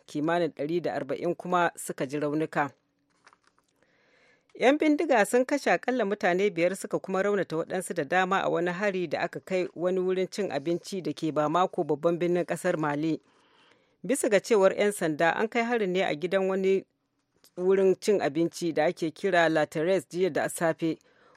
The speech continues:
Wani ɗan bindiga da ya rufe fuskarsa ya shiga gidan cin abincin a guje, ya buɗe wuta kan mutane, daga nan kuma ya shige wata mota da wani ke ciki yana jiransa,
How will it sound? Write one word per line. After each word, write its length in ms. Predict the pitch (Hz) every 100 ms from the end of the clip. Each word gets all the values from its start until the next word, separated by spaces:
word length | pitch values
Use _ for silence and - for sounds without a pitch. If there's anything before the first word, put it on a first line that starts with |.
| -
Wani 200 | 170 180
ɗan 200 | 175 175
bindiga 460 | 185 180 190 175
da 100 | 147
ya 100 | 160 175
rufe 200 | 190 185
fuskarsa 600 | - 190 - 156 - 156 -
ya 260 | 156 175 190
shiga 240 | 147 165
gidan 260 | 170 185 180
cin 180 | 214 160
abincin 440 | 143 170 175 139
a 120 | 120
guje, 400 | 135 151 160 190 -
ya 140 | 180 180
buɗe 260 | 208 -
wuta 300 | 165 170 185
kan 180 | 175 185
mutane, 400 | 165 175 156 160
daga 220 | 147 147
nan 160 | 156 180
kuma 220 | - 190
ya 60 | 190
shige 280 | - 208 185
wata 240 | 160 170
mota 400 | 185 190 190 175
da 140 | 151 156
wani 200 | 170 185
ke 160 | - 151
ciki 280 | - - 202
yana 240 | 196 165
jiransa, 520 | 143 175 165 139 160